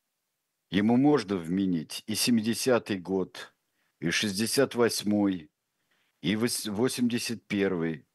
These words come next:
вменить ему вину. Да, может быть. А... Но кто знает, это, конечно,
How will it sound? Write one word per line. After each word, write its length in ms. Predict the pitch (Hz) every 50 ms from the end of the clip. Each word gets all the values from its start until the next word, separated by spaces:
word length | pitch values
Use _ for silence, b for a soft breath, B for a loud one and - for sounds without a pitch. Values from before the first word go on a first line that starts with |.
| _ _ _ _ _ _ -
вменить 840 | - 80 82 87 95 101 101 98 95 92 90 85 - - - - -
ему 500 | - 80 78 87 92 85 87 85 80 76 69
вину. 520 | 67 80 90 92 87 80 73 67 64 - _ _ _ _ _ _ _ _ _ _ _ _ _ _ _ _
Да, 260 | 78 82 110 104 90 76
может 380 | 78 92 101 95 82 90 85
быть. 440 | 80 78 78 71 - - - - - _ _ _ _ _ _ _ _ _ _ _ _ _ _ _ _ _ _ _ _ _ -
А... 520 | 80 85 87 85 85 85 82 82 78 71 - _ _ _ _ _ _ _ _ _ _ _ _ _ _ _ _ _ _ _ _ _ _ _ _ _ _ _ _ _ _ _ _ _ _ _ _ _ _ _ _ _ _ _
Но 180 | - 95 104 104
кто 280 | - - - 160 160 151
знает, 480 | 135 123 117 104 87 76 69 - -
это, 180 | 101 85 - -
конечно, 680 | - 107 101 107 107 101 - - 101 98 95 90 85